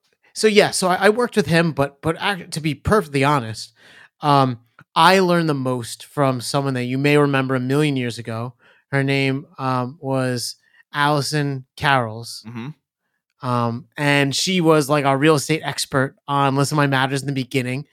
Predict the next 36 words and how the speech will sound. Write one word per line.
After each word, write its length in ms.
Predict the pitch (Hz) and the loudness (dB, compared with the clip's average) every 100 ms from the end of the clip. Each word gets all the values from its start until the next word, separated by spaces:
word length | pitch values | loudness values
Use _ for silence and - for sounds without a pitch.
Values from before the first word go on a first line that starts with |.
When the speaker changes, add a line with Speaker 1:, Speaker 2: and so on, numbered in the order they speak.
| - - _ | -20 -20 _
Speaker 1:
Some 200 | - 170 | -4 2
of 120 | 156 | 2
her, 380 | 120 147 143 123 - - - _ | 4 4 4 0 -8 -20 -20 _
uh, 360 | - 143 135 170 | -4 0 2 0
articles 440 | 165 160 160 170 143 | 2 4 4 2 0
are 40 | |
still 200 | 127 165 | -2 -2
on 80 | 139 | -2
the 60 | 127 | -4
site, 380 | - 208 196 147 | -2 2 2 2
and 120 | 117 | -2
she 220 | - 151 | -6 -4
had 360 | 139 135 127 - - | -2 0 -2 -4 -4
owned, 380 | 160 151 143 - | -2 -2 -4 -8
I 60 | 151 | -4
think 260 | 156 - - | -4 -6 -10
it 40 | |
was 120 | 165 131 | -6 -4
eleven 560 | 127 147 165 175 185 | -2 4 4 4 0
properties 540 | - 170 147 151 147 131 | 0 2 2 0 -4 -4
at 80 | |
the 60 | 135 | -10
time. 460 | - 127 110 107 131 _ - | -10 -10 -10 -12 -18 _ -12
Speaker 2:
Okay. 300 | - 90 101 _ _ | -8 -8 -8 _ _
Speaker 1:
And 120 | 139 123 | -6 -2
she 80 | |
had 80 | 151 | -2
a 40 | 120 | -2
whole 180 | 123 | -8
spreadsheet 1000 | 113 - - 220 208 190 - - 208 208 - - | -8 -10 -4 2 4 4 0 -2 -2 -2 -4 -10
and 120 | 127 | -10
a 40 | |
process 680 | 113 - 170 165 151 190 165 | -8 -2 0 2 0 -2 -4
that 180 | - 123 | -6 -10
she 320 | - - 220 | -6 -4 -4
used. 520 | 202 185 190 190 175 | -4 -4 -4 -4 -6